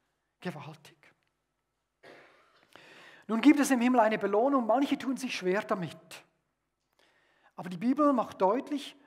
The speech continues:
dass die Werke der gläubigen Menschen, die an Jesus Christus glauben, belohnt werden. Ich möchte mit euch kurz zwei Texte anschauen, die das einfach mal grundlegend darlegen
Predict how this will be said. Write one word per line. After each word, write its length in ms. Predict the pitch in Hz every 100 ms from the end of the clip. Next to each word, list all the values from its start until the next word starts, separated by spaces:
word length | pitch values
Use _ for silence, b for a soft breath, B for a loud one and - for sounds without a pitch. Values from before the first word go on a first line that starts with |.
| b b b b b b _ _
dass 240 | 202 196 -
die 180 | 190 156
Werke 420 | 190 277 285 285
der 120 | 190
gläubigen 640 | - 185 202 294 302 262 190
Menschen, 540 | 190 226 311 - 330
die 100 | 247
an 80 | 185
Jesus 340 | 208 226 247
Christus 360 | - 247 254 -
glauben, 320 | 180 214 240
belohnt 500 | 233 233 294 320 226
werden. 500 | 196 147 - 147 - _ B B B B B
Ich 120 | -
möchte 320 | 262 - 262
mit 160 | 233 214
euch 240 | 214 -
kurz 340 | - 269 285 -
zwei 220 | 208 185
Texte 500 | - 233 285 - 294
anschauen, 540 | 277 269 247 262 311
die 80 | 240
das 180 | 214 190
einfach 300 | 202 190 185
mal 160 | 185
grundlegend 680 | 175 226 247 202 185 170 -
darlegen 680 | 180 175 240 247 254 285 302